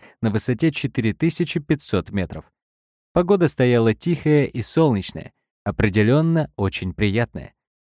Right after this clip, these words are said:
Палатки поставили в форме полумесяца. С одной стороны стояла столовая палатка, которую починили, отхватив от нее большой кусок, и она сделалась поменьше.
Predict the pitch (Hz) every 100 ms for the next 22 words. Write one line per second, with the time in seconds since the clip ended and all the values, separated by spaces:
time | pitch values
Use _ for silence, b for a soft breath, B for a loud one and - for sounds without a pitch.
0 | _ 143 190 196 - 151 127 - 131 123
1 | 110 - 123 120 120 110 117 107 110 131
2 | 131 90 - - - _ _ - 151 151
3 | 190 - 139 131 113 - 113 113 104 -
4 | 113 104 92 90 98 110 143 156 156 -
5 | 151 165 147 151 143 147 - 147 147 143
6 | 131 b b - 127 - 131 131 190 147
7 | 117 123 127 104 113 - 113 95 107 -
8 | 180 - _ _ - 113 123 165 175 104
9 | 98 92 90 90 - - 101 95 73 -
10 | -